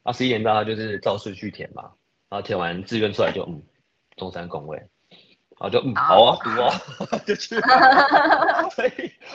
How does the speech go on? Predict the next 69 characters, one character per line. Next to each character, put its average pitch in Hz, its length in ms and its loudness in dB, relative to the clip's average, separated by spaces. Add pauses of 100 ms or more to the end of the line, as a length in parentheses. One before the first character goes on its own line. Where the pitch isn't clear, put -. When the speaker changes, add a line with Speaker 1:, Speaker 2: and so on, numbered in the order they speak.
(160)
Speaker 1:
我 202 140 -2
真 - 160 -10 (100)
的 185 160 -6 (340)
没 151 100 -12
有， 190 80 -4 (380)
没 165 120 -14
有 202 120 -8
想 110 220 -14
太 147 180 -8
多 139 220 -8
说， 139 320 -6
呃， 110 640 -8 (560)
当 247 100 0
然 196 140 -4
会 196 80 -8
去 190 80 -10
了 127 160 -8
解 110 160 -14
一 - 20 -20
下 123 120 -12
这 123 100 -14
公 120 140 -16
卫 120 120 -10
在 120 100 -10
干 95 240 -8
嘛， 76 280 -18
就 110 100 -18
知 104 100 -20
道 104 140 -6
说， - 180 -10
哦， 98 60 -14
什 90 100 -18
么 90 100 -16
都 104 180 -6
学 82 240 -16
嘛， 73 180 -18
然 78 100 -12
后 95 80 -8
什 - 120 -14
么 82 80 -18
都 104 100 -12
只 92 140 -16
学 78 180 -12
一 92 80 -8
点 90 180 -12
嘛， 64 120 -18
然 - 80 -10
后 95 80 -8
想 90 120 -10
说， 98 100 -2
哎， 143 40 -2
好 104 160 -8
像 110 120 -4
也 82 80 -8
不 98 100 -12
差， 85 260 0
然 85 140 -6
后 87 60 -6
就 247 180 6
去 - 240 -14
了 76 60 -12
这 - 100 -12
样。 85 120 -12
Speaker 2:
<laughs> - 60 -20 (340)
Speaker 1:
然 104 80 -2
后 95 80 2
我 - 260 0 (280)
就 113 100 -8
是 117 80 -6